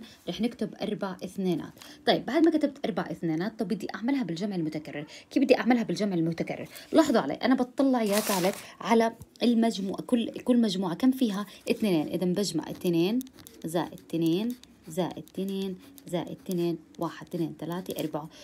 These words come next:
أكمل مجموعة بدي أجمع، إذا بأربع مرات، لأنه حكيت أربع اثنينات، يعني أربعة بدي أكرر الاثنين أربع مرات، إذا تساوي ثمانية. جملة الضرب هي بنحكي عنها الت-، أكمل أول إشي بنعده المجموعات، واحد،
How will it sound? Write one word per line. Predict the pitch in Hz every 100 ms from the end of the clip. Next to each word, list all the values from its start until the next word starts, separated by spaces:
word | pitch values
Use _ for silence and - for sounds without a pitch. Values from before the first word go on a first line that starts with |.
| - -
أكمل | 262 254 247
مجموعة | 233 226 214
بدي | 180 190
أجمع، | 220 269
إذا | 185 175
بأربع | 175 - 185 190 175 -
مرات، | 185 156 143
لأنه | - 202
حكيت | - 208 -
أربع | 240 247 226
اثنينات، | 220 226 196 160 156 - - -
يعني | 165 160 -
أربعة | 233 - 185
بدي | 170 143 - 175
أكرر | 185 254 254 185
الاثنين | 202 233 - - 220 214 202
أربع | 190 185 185 - - 180
مرات، | 196 147 -
إذا | 190
تساوي | 180 185 214 196 180 185 -
ثمانية. | 185 143 - - - - 220
جملة | 302 403 339
الضرب | 185 147 190 240 - -
هي | 254 233 170 - - -
بنحكي | 262 262 214
عنها | 185 214 220 247 - - 190
الت-، | 185 - - - -
أكمل | 196 226 269 277
أول | - 226 262
إشي | 254 233
بنعده | 220 190 190 247 -
المجموعات، | 226 202 185 151 - 190
واحد، | 220 - -